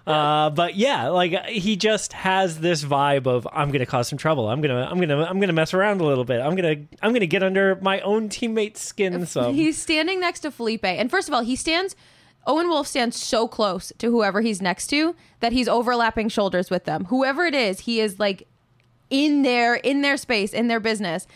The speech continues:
Speaker 2: And at one point, I don't know, he and Felipe had this little, like, hand slap, like when you,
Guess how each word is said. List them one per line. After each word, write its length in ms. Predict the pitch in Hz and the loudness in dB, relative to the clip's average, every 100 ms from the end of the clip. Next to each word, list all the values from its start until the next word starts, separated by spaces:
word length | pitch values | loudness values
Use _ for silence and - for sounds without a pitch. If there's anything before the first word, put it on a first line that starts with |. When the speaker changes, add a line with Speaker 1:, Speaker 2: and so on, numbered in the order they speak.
| - - - | -20 -8 -2
Speaker 2:
And 100 | 247 | 0
at 80 | |
one 180 | 254 311 | 2 2
point, 380 | 392 440 302 - - | 2 0 -2 -8 -4
I 120 | - | 0
don't 100 | 539 | 2
know, 200 | 294 247 | 2 0
he 200 | 269 330 | 0 0
and 100 | 415 | 0
Felipe 260 | 415 427 453 | 0 0 0
had 240 | 403 330 | 0 0
this 160 | 254 247 | 0 0
little, 240 | 285 302 330 | 0 0 0
like, 280 | 285 247 - - - | -2 -4 -12 -18 -4
hand 420 | - 311 302 330 | 0 2 2 0
slap, 480 | - 302 311 370 - | 0 0 0 0 -2
like 160 | 269 | -2
when 100 | 285 | 0
you, 220 | 294 277 | 0 -2